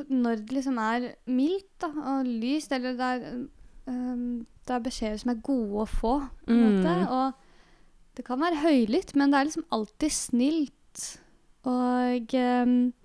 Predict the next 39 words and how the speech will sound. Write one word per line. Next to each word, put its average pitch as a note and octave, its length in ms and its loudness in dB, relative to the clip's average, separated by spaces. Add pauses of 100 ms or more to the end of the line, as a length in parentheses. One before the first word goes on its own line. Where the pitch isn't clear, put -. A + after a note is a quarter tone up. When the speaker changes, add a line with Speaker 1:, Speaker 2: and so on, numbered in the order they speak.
(1400)
Speaker 1:
ja, C4+ 280 4
det C4 220 2
er B3+ 180 6
jo, B3+ 80 2
kommuniserer C4 560 2
jo C4 80 0
gjennom A#3+ 640 2
følelsene, C4 560 0
og B3 80 4
også C4 160 -2
gjennom A#3+ 300 2
lyster, - 720 0
ikke C#4+ 180 -4
sant? B3 380 -4
Og A#3 300 2 (840)
hva A3 300 -2
man, A3 380 0 (1120)
eh, A#3 80 -6
blir, A#3 380 2
er A#3 140 2
inspirert A3+ 720 0
til B3+ 140 -2
å B3+ 40 2
gjøre. A#3 400 0 (360)
Speaker 2:
Mm. C4+ 320 6
Speaker 1:
Men C4 140 4
det C#4+ 120 0
kan, A#3 280 -4
det A#3+ 80 -4
er A3+ 80 -2
ikke - 160 -10
alltid C4 300 -4
det C#4 80 -2
er C#4 80 -2
like B3+ 220 -4
lett - 360 -6
å B3+ 80 -2
få A#3 220 -2
tilgang G#3+ 560 -2